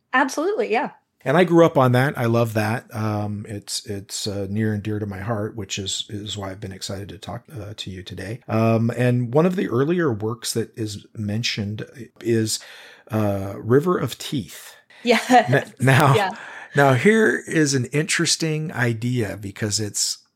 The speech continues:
Speaker 2: uh, and, and I'll let you fill in the broad strokes of it, but it, it is a kind of an alternate history, f-, almost fantasy and sci-fi in a way.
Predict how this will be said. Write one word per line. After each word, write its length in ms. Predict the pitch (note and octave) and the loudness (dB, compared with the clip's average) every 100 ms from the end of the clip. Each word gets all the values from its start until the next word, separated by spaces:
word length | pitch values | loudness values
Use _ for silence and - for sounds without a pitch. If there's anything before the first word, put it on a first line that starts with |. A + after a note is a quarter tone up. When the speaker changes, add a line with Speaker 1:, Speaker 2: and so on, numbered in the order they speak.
| - | -14
Speaker 2:
uh, 340 | G#2+ G2 G#2+ G#2+ | -12 -10 -8 -6
and, 140 | G#2+ A2 | -6 -4
and 180 | A2+ | -4
I'll 80 | A#2 | -2
let 160 | B2+ B2 | -2 -4
you 320 | B2+ C3 A2+ - | -4 -4 -8 -12
fill 300 | - C3 A#2+ | -12 -8 -6
in 180 | A#2 A2 | -4 -6
the 60 | |
broad 300 | A2 A2+ A#2 | -6 -6 -4
strokes 340 | B2+ C#3 A#2 - | -4 -4 -4 -4
of 180 | G#2 G2+ | -4 -6
it, 120 | G#2 | -6
but 180 | A2+ G#2+ | -4 -4
it, 160 | G#2+ | -6
it 200 | - G#2+ | -6 -4
is 180 | A#2 C#3 | 0 2
a 220 | C#3 G#2+ - - - - _ | 2 0 -6 -20 -20 -20 _
kind 260 | C#3+ F3 | 0 4
of 120 | G#3+ | 4
an 240 | D#3 A#2+ - _ _ | 4 0 -6 _ _
alternate 600 | A#2+ C3+ - E3 D3+ C3+ | 0 0 0 -2 -2 -2
history, 680 | A2 C3 - C3+ C3 B2 | -4 -4 -4 -4 -4 -4
f-, 220 | A#2+ - - _ - C#3+ D#3 - | -6 -12 -20 _ -20 -18 -16 -8
almost 460 | B2+ F#3 F#3+ - | -2 0 0 2
fantasy 440 | D3+ E3 D3+ A#2+ A2+ | 2 4 2 2 2
and 120 | A3+ | 4
sci-fi 540 | - B2 G2+ - G2 | 6 4 2 0 0
in 120 | G2 | -2
a 80 | F#2+ | -4
way. 400 | F2+ F#2+ G2 B2 | -6 -6 -4 -6